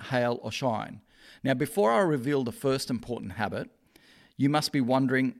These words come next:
how do you create a new habit? How do you cultivate a new habit? Simple, through repetition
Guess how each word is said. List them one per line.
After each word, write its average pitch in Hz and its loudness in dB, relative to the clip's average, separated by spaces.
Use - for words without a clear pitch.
how 143 -2
do 147 0
you 143 0
create 113 0
a 110 -4
new 104 4
habit? - -6
How 113 -4
do 120 0
you 117 -2
cultivate 117 0
a 110 -10
new 92 -6
habit? 95 -8
Simple, - -2
through 123 -4
repetition 185 2